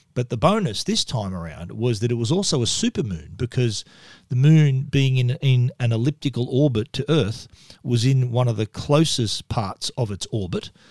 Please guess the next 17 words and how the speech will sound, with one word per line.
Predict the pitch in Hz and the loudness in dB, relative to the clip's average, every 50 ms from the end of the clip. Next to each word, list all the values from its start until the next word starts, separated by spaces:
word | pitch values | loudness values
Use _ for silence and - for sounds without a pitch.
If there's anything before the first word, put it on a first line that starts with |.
| _ _ - | _ _ -8
So | - - 120 | -4 -2 0
not | 139 160 170 | 2 2 4
only | 165 156 147 143 | 4 4 2 2
did | 123 123 117 | 2 2 0
we | 123 120 107 | 0 2 2
have | 127 127 107 110 | 2 2 0 -2
a | |
supermoon, | 95 - - - 247 285 294 - - 110 101 92 80 90 151 220 196 _ _ _ _ - - _ _ - | -2 -2 -2 0 0 -2 0 0 -4 -4 -4 -6 -2 -2 -2 -2 -4 _ _ _ _ -20 -20 _ _ -2
we | 113 117 143 | 0 2 2
also | 180 202 196 - 185 151 | 2 0 0 0 0 0
had | 117 101 123 156 196 | 0 2 0 0 2
a | - 233 | 0 0
blood | 208 165 165 180 254 311 269 180 135 | 0 0 -2 0 0 0 0 0 -4
moon. | 104 90 85 76 73 - - - | -4 -2 -4 -6 -10 -14 -14 -10
So | - - 143 139 143 143 | -6 -2 0 2 2 2
this | 139 202 220 - - 196 | 2 0 -2 -2 2 2
is, | 170 151 131 120 - - | 2 2 2 0 -4 -8